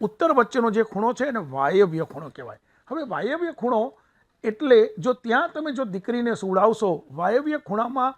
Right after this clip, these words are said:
દીકરીને સુવાની વ્યવસ્થા હશે તો દીકરીનું કેરિયર ખૂબ સારું થશે, દીકરી સારું ભણશે અને ખાસ કરીને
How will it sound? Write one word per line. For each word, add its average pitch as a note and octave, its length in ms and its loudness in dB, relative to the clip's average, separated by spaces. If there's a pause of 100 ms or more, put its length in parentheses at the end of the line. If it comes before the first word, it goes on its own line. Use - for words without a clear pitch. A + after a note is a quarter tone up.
(440)
દીકરીને C4+ 540 -4
સુવાની G#3+ 540 -6
વ્યવસ્થા F#3+ 560 -2
હશે C3+ 520 0 (440)
તો B3 120 -2
દીકરીનું A#3 880 -6 (100)
કેરિયર G3 480 0 (240)
ખૂબ F#3 140 -6
સારું F#3 300 0
થશે, G#3 300 -2
દીકરી E3+ 300 -8
સારું F3 300 -6
ભણશે E3+ 360 -2 (400)
અને G3 100 -8
ખાસ G3 340 -4
કરીને G#3+ 460 -6